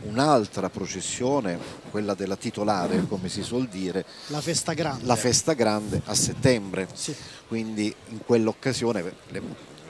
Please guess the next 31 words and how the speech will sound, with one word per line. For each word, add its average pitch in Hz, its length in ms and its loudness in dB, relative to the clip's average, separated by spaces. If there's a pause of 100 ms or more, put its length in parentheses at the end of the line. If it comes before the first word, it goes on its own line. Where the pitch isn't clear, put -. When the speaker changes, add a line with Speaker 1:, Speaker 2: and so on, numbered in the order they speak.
Speaker 1:
le 95 120 -6
bande 107 420 2
ci 139 140 -6
sono, 110 400 2
ma 90 120 -2
suonano 90 380 -2
marce 101 360 0
festose, 95 640 2
Speaker 2:
Sì. 90 100 -2
Speaker 1:
naturalmente, 98 720 2 (420)
perché 90 840 -2
qui 120 180 0 (280)
vengono 101 280 -4
eseguite 95 340 -4
marce 101 300 -4
funebri, 85 580 -8
siamo 92 340 -6
nella 87 140 -6
Settimana 101 480 -4
Santa, 82 460 -6 (540)
ma 147 100 0
voi 123 300 4
a 104 80 -8
settembre 110 500 -2
appunto 92 360 -8
fate 98 280 -2
la 87 100 -4
festa 123 380 -2
grande 98 460 -2 (540)
ed 175 220 -2
è 139 300 6